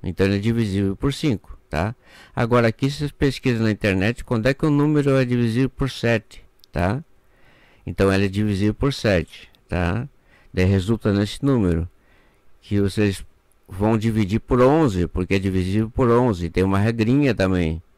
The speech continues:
quando é que o número é divisível por onze. E por treze também.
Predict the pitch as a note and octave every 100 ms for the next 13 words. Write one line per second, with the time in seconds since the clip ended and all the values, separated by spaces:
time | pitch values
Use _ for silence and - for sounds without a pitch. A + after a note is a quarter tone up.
0 | _ - F2 G2 - A2+ G2+ A#2 C3 A#2
1 | G2 - - F#2 F#2+ F#2 E2+ G2+ A2+ -
2 | A#2 G2+ G2 E2+ D#2+ D#2 - - _ _
3 | _ _ - A2+ - D#3 - B2 C3 D#3
4 | D3 C#3+ D#3+ D3+ D3+ D3 F2